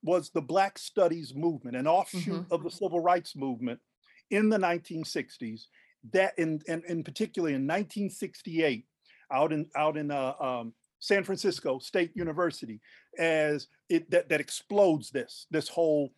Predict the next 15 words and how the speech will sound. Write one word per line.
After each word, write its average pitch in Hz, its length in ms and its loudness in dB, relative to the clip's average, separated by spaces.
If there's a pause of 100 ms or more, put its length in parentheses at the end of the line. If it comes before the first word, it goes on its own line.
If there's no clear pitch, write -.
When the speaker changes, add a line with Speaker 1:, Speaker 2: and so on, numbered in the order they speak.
(160)
Speaker 1:
logic. 143 520 2 (760)
U 185 180 2
mass 196 380 4
is 180 120 -4
swept 190 440 2
up 180 180 4
in 175 160 4
it. 175 100 -2 (200)
They 156 100 4
create 170 460 2
a 175 40 2
Black 175 300 4
Studies 170 400 0
program 165 640 0 (240)
in, 170 240 -2